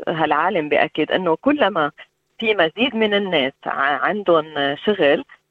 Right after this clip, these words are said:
بيتراكم، آه، الأجور، يعني بصير في ضغط على الأجور مما يؤدي إلى ارتفاع الأسعار ويؤدي في النهاية إلى ترسيخ التضخم. فهو برأيه أنه العلاقة بين البطالة والتضخم بيشرحها،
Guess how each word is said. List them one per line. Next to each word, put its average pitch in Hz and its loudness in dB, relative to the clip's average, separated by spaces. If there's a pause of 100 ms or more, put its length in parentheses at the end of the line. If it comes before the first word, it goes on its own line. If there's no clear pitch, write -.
(120)
بيتراكم، 185 0 (160)
آه، 143 2
الأجور، 180 2
يعني 113 0
بصير - 0
في 180 2
ضغط 196 0
على 151 -2
الأجور 165 2
مما 202 0
يؤدي 196 2
إلى 143 2
ارتفاع 196 0
الأسعار 156 0
ويؤدي 151 0
في 160 -4
النهاية 170 2 (380)
إلى 185 2
ترسيخ 202 -2
التضخم. 131 -2 (420)
فهو 214 2
برأيه 208 2
أنه 160 0
العلاقة 170 0
بين 190 0
البطالة 156 2
والتضخم 147 0
بيشرحها، 147 -2